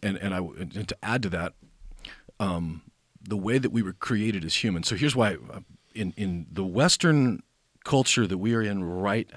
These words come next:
now, that nobody can, how can we possibly, literally anthropologists, psychologists, psychiatrists, they're all trying to figure out why it is in the, in a country that has more than ever, we've ever needed, we will never need everything we have.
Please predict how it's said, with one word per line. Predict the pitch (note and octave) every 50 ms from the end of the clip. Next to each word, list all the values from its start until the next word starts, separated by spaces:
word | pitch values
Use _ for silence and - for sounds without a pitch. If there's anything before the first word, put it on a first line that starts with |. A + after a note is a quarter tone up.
| - - - _ - -
now, | G2+ G2 F2 D2 D2 D2 D2 C#2+ - _ _ _ _ _ _ _ _ _ _ _ _ _ _ _ _ _ _ -
that | G#2+ G#2+ F#2 G2+
nobody | A2 A2 A2+ A#2+ C3+ D3 D#3 D#3+ D3
can, | - - G#2
how | G2+ - - B2+
can | C3+ - D#3+ C#3
we | B2+ A#2
possibly, | A2 - - - C3 C#3 C3+ - C#3+ A#2+ A2+ G#2
literally | G2 G2 G2+ A#2 C3 B2 G2+ F#2+ -
anthropologists, | A2+ B2+ C3+ - A2+ - - - C#3 C3 B2+ B2 B2 A#2+ A2+ - -
psychologists, | C3+ C3 A#2 - - B2+ A#2+ B2 A#2 A#2 G#2+ A2+ B2 A#2 - -
psychiatrists, | - - - - B2+ B2 A#2 - - C3 C3 D#3+ - B2+ A#2 -
they're | A2+ G#2+ G#2+
all | A#2+ C#3+
trying | - - D#3 D3 C3+
to | B2+ A2+
figure | - - B2 A2+ A2+ A2+
out | G#2 G#2+ G#2 F2+ - - - - - _ _ - _ _
why | - F#2+ F#2 A2 A#2+ C3+
it | C#3+ C#3
is | B2+ A#2 G#2 G2 - - - _ _ _ _ _ _ _ _ _ _ _ _ _ _ -
in | A#2+ A#2
the, | A2+ G#2+
in | - - A#2+ A2+
a | G2+
country | F#2+ - - - D3 D#3+ - - D#3+ D3
that | A#2+ A2+ G2+
has | F#2+ - - F#2 G#2
more | A2+ B2 C3+ D3+ D#3 D#3 D#3 D#3 D3+
than | D3 C3 C3 B2+
ever, | A#2 A#2 A2+ F#2+
we've | A2 A2+ A2+ G#2+ A#2
ever | C3 B2+ A2+ C3 A#2+
needed, | A2 A2+ A2 G#2 F#2 - F#2 E2 -
we | G#2 A2 A2+
will | A#2 A#2
never | B2 C3 C3+ C#3 B2+ C3
need | A#2 G#2 G2+ F2+
everything | G2 - G2 - F2 - F#2+
we | F#2 F#2+
have. | D#2+ F2 F2+ F2+ -